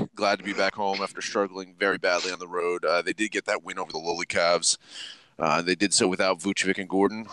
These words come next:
Uh, Gordon might return tonight, so you gotta keep an eye on that. But even so, I don't think he's enough to slow down Toronto. The Raptors just, they're coming off that blowout win against the Knicks. They're gonna look to extend their winning streak to six tonight. Uh, I think they do it.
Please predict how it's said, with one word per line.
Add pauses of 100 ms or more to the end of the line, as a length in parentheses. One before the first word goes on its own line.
Uh,
Gordon
might
return
tonight, (800)
so (280)
you
gotta
keep
an
eye
on
that.
But (220)
even
so,
I
don't
think
he's
enough
to
slow
down
Toronto.
The
Raptors
just, (540)
they're
coming
off
that
blowout
win
against
the
Knicks.
They're
gonna
look
to
extend
their
winning
streak
to
six
tonight.
Uh, (260)
I
think
they
do
it.